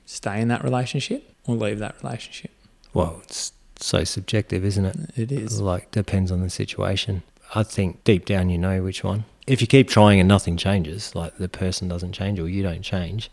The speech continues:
Speaker 2: there's gotta be some sort of timeline, doesn't there? You
Speaker 1: Mm.
Speaker 2: can't just keep going about it. So someone's gonna make the decision and, you know, I think there's no point staying in a relationship, even if you've got kids, just for the benefit of the kids, because, like I said,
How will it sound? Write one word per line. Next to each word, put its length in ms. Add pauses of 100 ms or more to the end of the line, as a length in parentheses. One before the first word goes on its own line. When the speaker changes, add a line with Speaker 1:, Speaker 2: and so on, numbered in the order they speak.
Speaker 2:
there's 160
gotta 200
be 400 (140)
some 260
sort 160
of 80
timeline, 420
doesn't 280
there? 120 (120)
You 100
Speaker 1:
Mm. 80
Speaker 2:
can't 160
just 160
keep 140
going 200
about 220
it. 120
So 320
someone's 340
gonna 140
make 200
the 80
decision 460
and, 360 (140)
you 80
know, 200 (280)
I 80
think 300
there's 180
no 300
point 380
staying 320
in 60
a 40
relationship, 680
even 220
if 160
you've 100
got 200
kids, 460
just 260
for 280 (220)
the 80
benefit 360
of 120
the 80
kids, 320
because, 440 (360)
like 240
I 60
said, 440